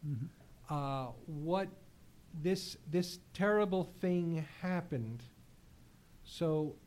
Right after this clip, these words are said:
Speaker 2: what would God want you to do about it? What would Jesus want you to do about it? Uh,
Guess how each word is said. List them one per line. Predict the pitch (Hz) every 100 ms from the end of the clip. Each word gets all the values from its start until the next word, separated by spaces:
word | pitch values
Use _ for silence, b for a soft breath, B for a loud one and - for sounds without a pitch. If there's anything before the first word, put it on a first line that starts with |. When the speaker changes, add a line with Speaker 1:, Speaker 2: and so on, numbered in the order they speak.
| - - - - - 143 139 139
Speaker 2:
what | 170 180 170
would | 156 127
God | 156 151 147 139
want | 131 135 131 143
you |
to | 127
do | 120 127 127
about | 117 110 98
it? | 95 - -
What | 127 156 -
would | 156 123
Jesus | 123 139 131 120 113
want | 113 110
you | 107
to | 104 113
do | 104
about | 101 107 101
it? | - b b b b -
Uh, | 131 120